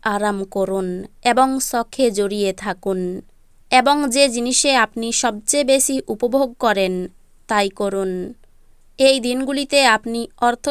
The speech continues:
সম্পর্কিত সমস্যার মুখোমুখি হতে পারেন এবং পরামর্শের জন্য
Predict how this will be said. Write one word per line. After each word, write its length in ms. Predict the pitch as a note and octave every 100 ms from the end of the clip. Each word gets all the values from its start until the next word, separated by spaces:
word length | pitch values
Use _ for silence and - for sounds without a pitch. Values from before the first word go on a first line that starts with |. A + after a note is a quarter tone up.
| C#4+
সম্পর্কিত 680 | D4 C4 C#4+ C4+ C4+ C4+ C#4 C4
সমস্যার 580 | B3 G#3+ A3+ - A#3 A3
মুখোমুখি 600 | G#3+ G#3 B3 B3 - B3+
হতে 300 | A3+ F#3+ F#3+
পারেন 420 | F#3+ F#3+ F#3+ F#3+ F3+ F#3 A#3+ _ _ - _ -
এবং 320 | G#3+ G#3 G#3 A#3 - _ _ _ -
পরামর্শের 720 | B3+ C4+ C#4+ D4 C#4+ D4+ C#4+
জন্য 360 | C4 B3+ B3+